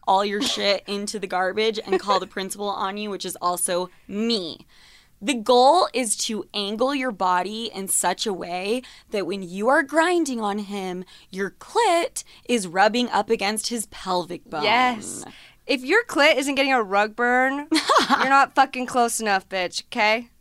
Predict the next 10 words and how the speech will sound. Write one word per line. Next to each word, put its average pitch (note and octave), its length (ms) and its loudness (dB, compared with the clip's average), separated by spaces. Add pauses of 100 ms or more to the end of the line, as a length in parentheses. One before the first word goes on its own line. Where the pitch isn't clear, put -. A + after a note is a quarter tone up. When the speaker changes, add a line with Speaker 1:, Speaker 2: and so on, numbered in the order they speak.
(120)
Speaker 2:
Get A3+ 200 2
closer. G#3+ 640 0 (240)
Speaker 1:
Exactly B3 1300 0 (120)
right. F#3+ 540 2
We A3 160 -2
are A3 80 4
looking B3 560 0 (160)
for G#3+ 460 2
rug F#3+ 580 2
burns. E3+ 680 -6